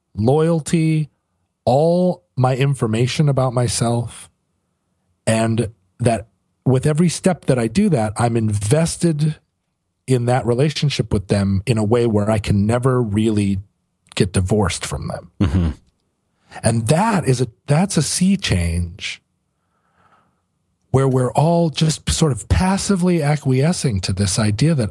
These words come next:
Speaker 1: I'm in an emotional, committed relationship with Apple and with Amazon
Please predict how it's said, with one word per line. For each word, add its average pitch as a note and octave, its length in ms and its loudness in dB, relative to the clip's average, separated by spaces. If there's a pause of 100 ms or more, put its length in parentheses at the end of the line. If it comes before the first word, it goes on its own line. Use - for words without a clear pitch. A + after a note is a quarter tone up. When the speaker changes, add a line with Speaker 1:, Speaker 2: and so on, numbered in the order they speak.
(100)
Speaker 1:
I'm E3+ 300 2
in F3+ 120 2
an D#3 160 2
emotional, F3 960 2 (380)
committed D3 540 2
relationship B2+ 920 -2 (1600)
with A#2 200 0 (100)
Apple F3 600 0 (760)
and G#2 280 0
with G2 440 -2 (640)
Amazon D#3+ 920 0